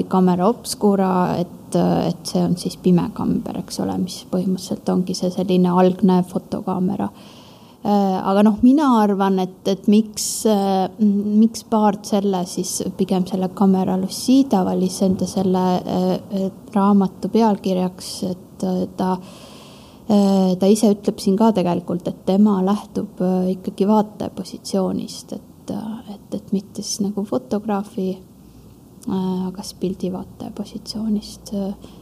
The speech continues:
ja, ja noh, ta räägib seal muidugi ka tasapinnalisusest, äh, noh, siis,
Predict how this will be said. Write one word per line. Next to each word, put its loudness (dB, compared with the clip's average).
ja, 0
ja 0
noh, 2
ta 2
räägib 2
seal -6
muidugi -2
ka -4
tasapinnalisusest, 0
äh, -4
noh, -2
siis, -8